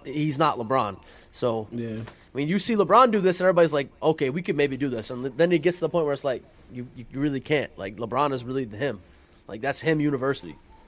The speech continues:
Speaker 2: Uh, Nigel, Nigel said it would be closer. Probably would be.
Speaker 1: Probably would be. I agree.
Speaker 2: Probably would be.
Speaker 1: Lu-, I mean, I,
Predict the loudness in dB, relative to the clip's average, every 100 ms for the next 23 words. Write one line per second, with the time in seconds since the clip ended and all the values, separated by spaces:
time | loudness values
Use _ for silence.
0 | _ -20 -20 -20 _ _ -20 -20 _ -20
1 | _ _ _ _ -20 -20 -20 -20 -20 _
2 | _ -20 _ _ _ -6 -4 0 2 2
3 | 2 0 0 2 2 2 2 2 2 0
4 | 0 2 2 2 -2 -4 -10 -20 -20 -20
5 | _ _ _ -20 -20 -20 -16 -4 2 4
6 | 6 4 4 0 0 -2 0 0 2 2
7 | 0 0 2 2 2 0 -2 0 0 -2
8 | 2 4 4 6 6 8 6